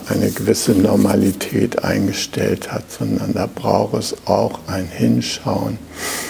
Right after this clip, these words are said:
was ist eigentlich in unserer Gesellschaft los? Warum flüchten die Menschen oder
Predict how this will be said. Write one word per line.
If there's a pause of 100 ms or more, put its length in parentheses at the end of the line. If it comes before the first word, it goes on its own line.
(580)
was
ist
eigentlich
in
unserer
Gesellschaft
los? (840)
Warum (560)
flüchten
die
Menschen
oder